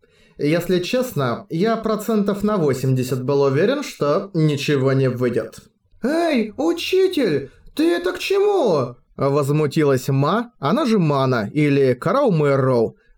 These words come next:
обиженно надув щеки. Карикин снова усмехнулся, разрядив атмосферу, и продолжил. «Но случилось чудо,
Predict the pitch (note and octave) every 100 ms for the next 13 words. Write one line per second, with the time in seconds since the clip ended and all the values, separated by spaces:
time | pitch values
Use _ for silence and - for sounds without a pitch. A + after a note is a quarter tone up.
0 | _ - C3 B2+ C4+ C4+ B3 F#3+ D3+ C3
1 | C#3+ - - C#3+ C3+ C3 B2+ A2+ - _
2 | _ _ - D#3 D3 G3 G3 C#3 - D#3+
3 | C#3+ C#3 B2+ C#3 C#3+ E3+ A3 A#3 G3+ F#3
4 | F3 - - C#3+ D3+ G3+ C#4+ E4 E3+ C#3+
5 | B2+ - A3 G3+ E3+ C#3+ A3+ - C#3 B2+
6 | C#3 C3 A#2 A#2 - - - - _ -
7 | C3 D3 D3 D3 D3 D#3 D3+ D3+ D3+ E3
8 | E3 - B3 F4 E3+ B2 G2+